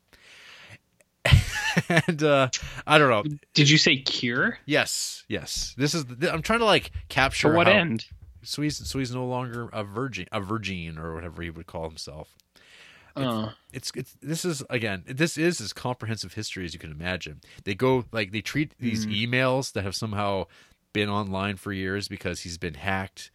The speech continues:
Speaker 1: he's been doxxed. Everybody just, like, shares this information widely.
Speaker 2: Mm-hmm.
Speaker 1: Um,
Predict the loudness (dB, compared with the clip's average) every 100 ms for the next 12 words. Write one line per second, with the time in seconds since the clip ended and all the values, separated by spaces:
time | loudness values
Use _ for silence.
0 | _ -18 -10 -6 -6 -4 0 2 0 -2
1 | -12 -14 -20 -16 -6 -4 0 0 2 0
2 | 0 -4 -4 -4 -4 -4 -8 -8 -6 -6
3 | -6 -10 -10 -6 -6 -4 -4 -4 -6 _
4 | _ _ _ _ _ _ -2 0 2 2
5 | 0 -2 -6